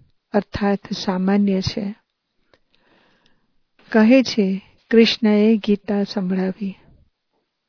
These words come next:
હવે આ કૃષ્ણની પાઠશાળા તો નથી.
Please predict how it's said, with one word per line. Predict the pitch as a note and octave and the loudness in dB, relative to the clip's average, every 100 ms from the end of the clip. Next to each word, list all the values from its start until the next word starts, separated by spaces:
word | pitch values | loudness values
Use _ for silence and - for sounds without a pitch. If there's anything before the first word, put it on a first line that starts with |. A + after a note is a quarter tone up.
| _ _ _ _ _ _ _ _ _ _ - | _ _ _ _ _ _ _ _ _ _ -4
હવે | G#3+ G3 G3 F#3+ - - _ _ _ _ _ _ _ _ _ _ _ | 0 2 0 -2 -10 -20 _ _ _ _ _ _ _ _ _ _ _
આ | C4+ G#3 A3+ | -2 0 0
કૃષ્ણની | - G3+ - G3+ G3 G3 | 2 0 2 0 2 0
પાઠશાળા | - F#3+ - G3+ F#3+ F#3 | -2 -6 -4 -4 -2 -2
તો | G3+ | -2
નથી. | F#3 G#3 - G3 F#3+ | 0 0 -2 -6 -6